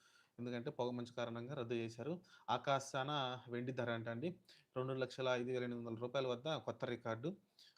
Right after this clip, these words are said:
ఆరు వందల రోజుల లాభ పడిన పసిడి అంట అండి. పదమూడు పేజీలు చూద్దాం ఈ తర్వాత. ఆ, ఇక్కడ చూసుకుంటే మనది సహజ భాగస్వామ్యం, ప్రాంతీయ శాంతి భద్రతలు అను-, ఆ, అనుసంధానంలో భారత్, ఇథియోపియాలు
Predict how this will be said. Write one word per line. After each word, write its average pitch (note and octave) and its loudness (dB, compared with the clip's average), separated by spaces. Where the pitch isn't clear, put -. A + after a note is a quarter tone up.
ఆరు B2 4
వందల B2+ 0
రోజుల B2 -2
లాభ A#2+ 4
పడిన B2 -2
పసిడి A2+ -4
అంట G#2+ -8
అండి. A#2 -6
పదమూడు A2+ -4
పేజీలు A2 -4
చూద్దాం A2 -8
ఈ G#2 -8
తర్వాత. G#2+ -4
ఆ, A#2+ 0
ఇక్కడ C#3+ -2
చూసుకుంటే D3 0
మనది C#3 2
సహజ C3+ 2
భాగస్వామ్యం, C3 0
ప్రాంతీయ C#3+ 6
శాంతి C#3 0
భద్రతలు C3+ 0
అను-, B2+ -2
ఆ, A#2+ -2
అనుసంధానంలో C3+ 2
భారత్, C3+ 2
ఇథియోపియాలు C3 0